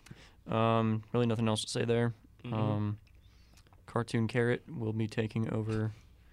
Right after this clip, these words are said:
Speaker 1: Let me just explain. I know I, I, re-, I referred to Sam Darnold as a Lego fireman earlier. Um, there's a TikTok out there of a guy, uh, or there's, like, a series of tweets that compare, um,
Speaker 2: <laughs>
Speaker 1: N F L personnel to,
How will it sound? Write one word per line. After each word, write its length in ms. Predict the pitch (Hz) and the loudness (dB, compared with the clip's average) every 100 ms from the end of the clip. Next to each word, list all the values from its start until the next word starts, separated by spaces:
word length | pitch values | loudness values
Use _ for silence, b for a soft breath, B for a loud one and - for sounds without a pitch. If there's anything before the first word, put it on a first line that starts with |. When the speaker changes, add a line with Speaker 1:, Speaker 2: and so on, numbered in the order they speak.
| b b b - - - - - - - - - - - | b b b -20 -20 -20 -20 -20 -20 -20 -20 -20 -20 0
Speaker 1:
Let 100 | 131 | 4
me 80 | 131 | 4
just 160 | - | 4
explain. 340 | 117 - 117 110 | -2 4 4 6
I 60 | |
know 140 | 120 120 | 6 6
I, 120 | 120 | 6
I, 60 | 123 | 4
re-, 220 | 117 117 - | 2 2 2
I 80 | 117 | 4
referred 340 | 113 113 123 | 4 4 4
to 60 | 113 | 4
Sam 220 | 123 113 | 2 4
Darnold 340 | 113 117 110 | 4 4 2
as 200 | 127 113 | 2 2
a 60 | 113 | 2
Lego 240 | 113 110 | 2 0
fireman 460 | 110 107 110 113 113 | 0 2 2 2 2
earlier. 400 | 117 117 117 117 B B B B - | 2 4 4 2 B B B B 2
Um, 280 | 110 107 | 4 4
there's 140 | 107 110 | 2 0
a 60 | |
TikTok 440 | 110 110 117 110 - - - | -2 0 4 2 2 -8 -4
out 140 | 113 | 0
there 240 | 123 117 117 - - | 4 2 0 -6 -6
of 140 | 104 | -2
a 20 | |
guy, 300 | 107 107 107 107 b b b b - | 2 2 2 -2 b b b b -8
uh, 180 | - 104 | -2 2
or 180 | 107 113 | 4 4
there's, 180 | 113 117 | 2 0
like, 80 | 113 | 0
a 40 | |
series 260 | - 123 107 | 4 4 2
of 60 | |
tweets 420 | 101 117 113 - - | -2 -2 -2 -4 -8
that 140 | - | -10
compare, 480 | - 117 117 113 - - | -6 0 4 4 2 -6
um, 340 | 113 107 104 104 160 | -4 -2 -2 -2 -4
Speaker 2:
<laughs> 100 | 139 | 0
Speaker 1:
N 80 | - | 2
F 100 | 151 | 6
L 160 | 113 | 6
personnel 520 | 113 120 - 113 110 113 | 6 2 2 4 4 2
to, 420 | - 107 107 | 0 0 0